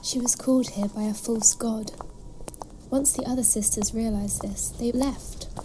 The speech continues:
All of them. Apart from me. I suppose you could say my loyalty is my weakness.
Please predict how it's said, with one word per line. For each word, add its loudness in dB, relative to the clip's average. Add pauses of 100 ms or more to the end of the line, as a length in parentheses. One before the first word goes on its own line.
(340)
All 0
of 0
them. -2 (580)
Apart -4
from 0
me. 0 (560)
I -6
suppose 4
you 0
could -4
say 2
my 2
loyalty 0
is 2
my -2
weakness. 0